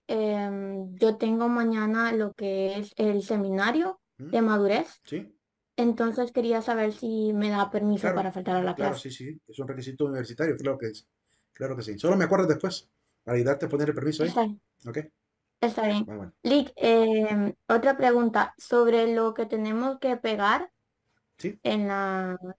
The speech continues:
Speaker 1: la segunda tarea.
Speaker 2: Ajá.
Speaker 1: Eh, ¿lo podemos imprimir en páginas en blanco o tiene que ser en,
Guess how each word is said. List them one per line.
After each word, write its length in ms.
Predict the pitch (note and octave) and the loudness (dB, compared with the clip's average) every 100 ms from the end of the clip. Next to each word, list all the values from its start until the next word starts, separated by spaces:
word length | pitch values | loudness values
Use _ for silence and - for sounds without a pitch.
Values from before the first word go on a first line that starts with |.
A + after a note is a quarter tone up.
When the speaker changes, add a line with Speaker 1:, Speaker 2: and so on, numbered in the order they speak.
| - | -2
Speaker 1:
la 120 | A3 | 0
segunda 280 | A#3 A#3 B3+ | 2 0 0
tarea. 320 | D4 D#4 F#4+ _ _ - | 0 0 -4 _ _ -18
Speaker 2:
Ajá. 240 | - F#3+ G3+ _ | -10 -10 -12 _
Speaker 1:
Eh, 680 | A3+ A3+ A3+ A3 A3 G#3+ - _ _ - | 2 4 4 2 0 -2 -6 _ _ 2
¿lo 260 | B3+ C4 | 4 6
podemos 500 | B3+ B3 B3 C4 D4 | 6 6 6 4 4
imprimir 460 | D#4 D4 D4 C#4 C4+ | 4 2 0 0 0
en 140 | C4 | -2
páginas 420 | B3+ A#3+ B3+ C4 B3 | -2 -2 -2 -2 -4
en 100 | G#3 | -2
blanco 320 | G#3 G#3+ A#3 | -4 -2 -2
o 140 | A3 | -2
tiene 300 | A#3 A3+ A3 | -2 -4 -2
que 120 | A3 | -4
ser 240 | G#3+ A3 G#3+ | -2 0 0
en, 680 | G#3 G3 F#3+ F#3 F3+ G3 | 0 0 0 -2 -4 -8